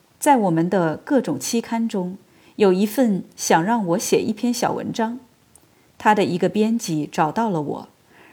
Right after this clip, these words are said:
让我写完了交给他。他有着非同寻常的把人心说活的口才，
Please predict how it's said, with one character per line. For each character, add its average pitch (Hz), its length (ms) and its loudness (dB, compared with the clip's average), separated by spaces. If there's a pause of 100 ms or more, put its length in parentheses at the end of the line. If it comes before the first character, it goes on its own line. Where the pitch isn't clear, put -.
让 240 200 2
我 240 80 2
写 254 220 0
完 160 260 0
了 196 140 -2
交 220 300 -4
给 - 120 -8
他。 - 300 -12 (800)
他 294 140 0
有 220 160 4
着 196 120 -2
非 285 200 0
同 214 180 -4
寻 202 260 -2
常 156 360 -8
的 180 240 -4 (320)
把 185 160 2
人 165 260 0
心 247 340 0
说 269 280 0
活 - 260 0
的 220 100 -4
口 - 220 -6
才， - 360 -14